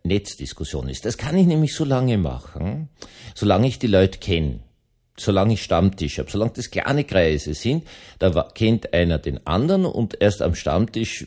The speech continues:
erkennt man, wie, wie der ausschaut, wie der angezogen ist und so weiter und so fort. Und da kann ich dann einen Verdacht haben,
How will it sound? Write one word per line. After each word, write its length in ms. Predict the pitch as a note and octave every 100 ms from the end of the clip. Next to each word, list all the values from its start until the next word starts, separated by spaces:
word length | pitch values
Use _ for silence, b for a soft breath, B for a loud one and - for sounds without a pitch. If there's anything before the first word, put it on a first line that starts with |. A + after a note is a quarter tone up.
| - -
erkennt 480 | F2+ F2+ F#2+ G2+ -
man, 140 | G2
wie, 200 | F2 F2 - -
wie 160 | E2+ E2+
der 220 | D#2 -
ausschaut, 680 | G2 - - C3+ B2 B2+
wie 80 | G2
der 220 | - C#2+
angezogen 460 | - G#2 - C3 A#2
ist 200 | G#2 G#2
und 140 | F#2+
so 160 | - E2+
weiter 280 | D#2+ D#2 F2+
und 100 | E2
so 100 | D#2+
fort. 260 | - G#2
Und 140 | C#3 B2
da 40 |
kann 200 | - A#2+
ich 60 | B2
dann 180 | A#2+ A2
einen 100 | F#2+
Verdacht 540 | G2 - D#2+ G2 -
haben, 180 | C#3+